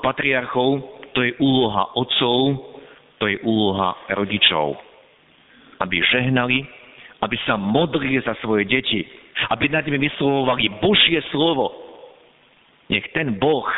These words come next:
ktorému ja verím, je aj tvojim Bohom. Nech ťa vedie, nech ťa chráni,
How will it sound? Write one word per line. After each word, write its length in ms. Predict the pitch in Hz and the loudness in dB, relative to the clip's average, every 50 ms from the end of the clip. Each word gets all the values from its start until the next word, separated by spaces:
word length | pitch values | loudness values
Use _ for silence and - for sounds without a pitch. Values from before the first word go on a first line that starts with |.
| - - - - 131 | -6 -8 -6 -4 -2
ktorému 320 | 120 107 101 92 92 92 | -2 0 0 0 -2 0
ja 160 | 87 110 120 | 0 0 0
verím, 480 | 123 120 131 127 127 131 135 143 147 151 139 - - - - - - - - - - - _ _ - - | 0 0 -2 0 0 0 0 0 0 -2 -4 -8 -12 -20 -20 -20 -20 -20 -20 -20 -20 -20 _ _ -2 0
je 80 | 95 92 | 0 0
aj 160 | 90 87 - 110 | 0 -2 -2 -2
tvojim 240 | 92 107 113 110 104 | 0 2 2 2 2
Bohom. 320 | 98 113 107 98 85 80 - - | 2 0 0 0 -2 -2 -2 0
Nech 240 | - 147 160 156 - - 165 | 0 2 2 2 0 0 0
ťa 160 | 143 123 135 | 0 0 0
vedie, 480 | 170 196 139 127 117 110 107 - - - 131 | 0 0 2 2 2 2 2 0 0 0 2
nech 160 | 156 143 - | 2 2 2
ťa 80 | - 143 | -2 -2
chráni, 560 | - 156 165 180 196 196 202 165 135 135 | 0 0 0 0 2 2 2 2 0 0